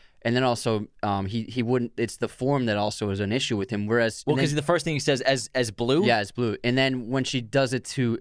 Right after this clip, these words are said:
Speaker 1: Eric, in contrast, um, he says, first of all, he says she's too young, which is why he wouldn't be with her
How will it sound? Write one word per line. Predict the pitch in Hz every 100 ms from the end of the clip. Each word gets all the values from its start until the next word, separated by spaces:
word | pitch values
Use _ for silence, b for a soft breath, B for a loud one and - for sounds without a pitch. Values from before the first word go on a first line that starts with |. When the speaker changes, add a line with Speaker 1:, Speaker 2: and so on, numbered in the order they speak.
| -
Speaker 1:
Eric, | 151 147 110 104
in |
contrast, | 98 110 104 - 104 98 - - b b b b b b -
um, | 104 98
he | 135
says, | 135 147 123 110
first | - 143 131
of |
all, | 120
he | 110
says | 123 110 95 -
she's | - 117 -
too | -
young, | 98 135 123 101 90
which | 104
is | 104 90 - -
why | 110 113 117 107
he | 107
wouldn't | 101 101 95 -
be | 127
with | 117 -
her | 214 104